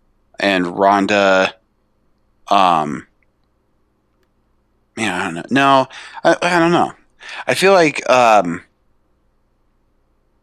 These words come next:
fuck, I don't know. I don't know. I don't know on, the, on this one. I feel like Ronda wins.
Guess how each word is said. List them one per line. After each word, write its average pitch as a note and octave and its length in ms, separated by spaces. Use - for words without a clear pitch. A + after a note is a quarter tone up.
fuck, - 480
I - 40
don't - 200
know. - 300
I A#2+ 100
don't B2 160
know. G#2 280
I A#2 100
don't B2 120
know G#2+ 120
on, G2+ 140
the, D2+ 140
on - 100
this - 180
one. E2+ 120
I A2+ 100
feel F3+ 160
like C#3 100
Ronda A2+ 280
wins. G#2+ 560